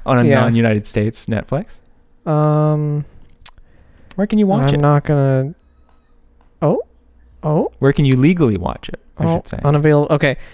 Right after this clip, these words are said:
Speaker 2: It looks like it's on Amazon Prime, but not in the U S.
Speaker 1: Okay, so if you guys are using a V P N and can lie,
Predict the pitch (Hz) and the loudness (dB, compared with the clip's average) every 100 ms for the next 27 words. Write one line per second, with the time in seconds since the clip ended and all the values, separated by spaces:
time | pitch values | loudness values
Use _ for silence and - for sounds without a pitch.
0 | - 175 165 285 - 240 185 - - 143 | -2 2 4 4 2 0 0 -4 -2 2
1 | 147 165 190 208 240 - _ _ _ _ | 4 4 2 0 -4 -6 _ _ _ _
2 | _ _ _ _ _ _ _ _ _ _ | _ _ _ _ _ _ _ _ _ _
3 | _ _ 156 160 165 143 139 135 135 - | _ _ 0 2 2 2 2 2 0 -2
4 | - 156 135 123 113 110 110 120 117 123 | 0 2 2 2 0 -2 -2 -4 -2 2
5 | 143 196 180 175 170 165 147 127 - - | 2 0 0 0 2 4 4 2 -2 -10
6 | - - - - _ _ _ _ 120 - | -10 -12 -16 -20 _ _ _ _ -4 -2
7 | 113 - - - - 117 101 139 180 143 | -2 -6 -20 -12 -2 -2 0 0 2 2
8 | 143 143 - 117 117 113 104 127 151 123 | 0 -2 -2 0 0 0 0 -2 0 0
9 | 113 113 98 110 95 101 110 113 135 160 | -2 -4 -6 -6 -4 -2 0 0 -2 -6